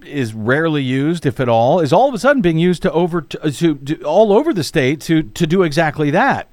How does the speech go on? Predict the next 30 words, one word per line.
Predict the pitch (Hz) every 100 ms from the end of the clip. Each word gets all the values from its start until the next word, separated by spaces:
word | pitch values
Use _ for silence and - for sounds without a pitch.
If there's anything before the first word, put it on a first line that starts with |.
| _
to, | - 147 143 143 143 131 135
you | 151
know, | 131 120
change | - - 139 156 160 135 131
the | 143 139
makeup | 131 139 156 139 -
of | 127 127
these | 131 127 120
county | - 135 135
election | 120 131 - 196
boards | 120 107 98 - -
for | - - 185 143
some | 131 151 127 123
reason. | 113 95 95
First, | - 277 170 - - - - - 135
do | 247
I | 294 240
understand | 208 170 190 180
that | 165 -
correctly? | 156 151 151 123
Are | 110
there | 123 123
sort | 170
of | 147
two | - 285 269
different | 196 180 147
mechanisms | 156 170 143 120 131 110
at | 117
work | 139 170
here? | - 120